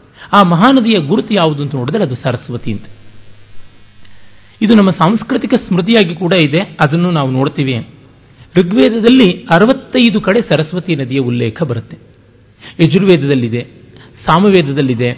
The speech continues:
ಅಥರ್ವವೇದದಲ್ಲಿ ಒಂದು ಕಡೆ ಬರುತ್ತೆ, ಯಜುರ್ವೇದದಲ್ಲಿ ಎರಡು ಮೂರು ಕಡೆ ಬರುತ್ತೆ. ಅವೆಲ್ಲ ಋಗ್ವೇದದ ಉಲ್ಲೇಖಗಳಿಗೆ ಸಂವಾದಿಯಾದದ್ದು. ಅದಲ್ಲದೆ ಬ್ರಾಹ್ಮಣ ಗ್ರಂಥಗಳು, ಅಂದ್ರೆ ವೇದದ ಎರಡನೇ ಭಾಗ, ಸಂಹಿತಾ ಭಾಗ ಒಂದು, ಎರಡನೇ ಭಾಗ ಬ್ರಾಹ್ಮಣ. ಬ್ರಾಹ್ಮಣಗಳಲ್ಲಿ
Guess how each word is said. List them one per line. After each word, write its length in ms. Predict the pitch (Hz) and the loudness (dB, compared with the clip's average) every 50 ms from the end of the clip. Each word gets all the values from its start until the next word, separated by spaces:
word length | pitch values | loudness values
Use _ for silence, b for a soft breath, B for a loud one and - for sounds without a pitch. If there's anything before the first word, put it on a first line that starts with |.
| - - - - - - | -8 -18 -20 -12 -6 -6
ಅಥರ್ವವೇದದಲ್ಲಿ 680 | 147 - 185 208 226 220 226 214 190 151 170 170 185 | -4 0 2 2 4 4 6 4 4 4 2 0 0
ಒಂದು 220 | 170 151 131 135 | 0 0 -2 -2
ಕಡೆ 160 | - 147 139 135 | -4 -4 -4 -2
ಬರುತ್ತೆ, 420 | 117 120 120 - - 135 127 135 | -4 -4 -6 -6 -6 -4 -2 0
ಯಜುರ್ವೇದದಲ್ಲಿ 440 | 151 165 175 165 147 131 165 170 160 | 0 0 -2 -2 -2 -2 -2 -2 0
ಎರಡು 180 | 170 170 180 | 0 0 0
ಮೂರು 160 | 143 139 131 - | -2 -2 -4 -4
ಕಡೆ 160 | - 139 131 | -4 -4 -2
ಬರುತ್ತೆ. 280 | 123 131 127 - 165 | -2 -4 -2 -2 -2
ಅವೆಲ್ಲ 200 | 143 143 160 180 | 0 0 0 0
ಋಗ್ವೇದದ 460 | 156 127 123 120 135 160 160 139 151 151 | 0 -2 -2 0 0 0 0 0 0 -2
ಉಲ್ಲೇಖಗಳಿಗೆ 720 | 127 127 127 127 135 139 143 - 123 127 135 165 220 202 | 0 0 0 0 -2 -2 -4 -4 -6 -4 -4 -2 -4 -4
ಸಂವಾದಿಯಾದದ್ದು. 760 | - 143 131 127 127 127 117 123 120 117 110 117 110 110 147 - - - - B B B B B B B B B 190 | -4 -4 -4 -2 -2 -2 -2 -2 -4 -4 -4 -4 -6 -6 -8 -10 -12 -16 -20 B B B B B B B B B 2
ಅದಲ್ಲದೆ 500 | 165 202 220 240 247 202 254 247 226 196 | 4 4 4 4 4 4 2 2 2 0
ಬ್ರಾಹ್ಮಣ 480 | 147 117 139 156 226 196 214 240 196 | -2 0 0 2 4 4 4 2 2
ಗ್ರಂಥಗಳು, 420 | 165 180 185 175 147 170 143 139 - - - - - - | 0 -2 -4 -4 -4 -4 -4 -4 -6 -10 -14 -14 -6 -2
ಅಂದ್ರೆ 300 | 165 156 143 175 160 139 | -2 0 0 0 0 0
ವೇದದ 320 | 123 147 165 160 175 147 | 0 0 -2 -2 -2 -4
ಎರಡನೇ 460 | 156 120 127 135 156 180 196 202 175 143 | -2 0 0 0 2 2 0 0 0 -2
ಭಾಗ, 260 | 113 117 117 104 - - - - - - - - - | -2 -6 -8 -8 -10 -12 -18 -20 -20 -20 -18 -10 -6
ಸಂಹಿತಾ 340 | 135 131 147 151 175 185 180 | -4 -2 -2 -2 -2 -2 0
ಭಾಗ 240 | 160 180 202 196 | 0 0 0 0
ಒಂದು, 340 | 214 170 139 127 110 117 139 - - B B B B 208 | 0 -2 -2 -2 -4 -6 -8 -8 -12 B B B B 0
ಎರಡನೇ 300 | 180 185 220 214 208 180 | 2 2 2 2 0 0
ಭಾಗ 220 | 151 143 143 160 | 0 -2 -2 -2
ಬ್ರಾಹ್ಮಣ. 440 | 160 127 - 123 143 156 147 151 127 135 - B B B B B | -4 -4 -2 -2 -2 0 -2 -2 -4 -6 -10 B B B B B
ಬ್ರಾಹ್ಮಣಗಳಲ್ಲಿ 760 | 135 160 185 202 190 196 190 185 170 165 156 170 180 156 - | -2 0 2 2 2 2 2 0 0 0 0 0 -2 -2 -4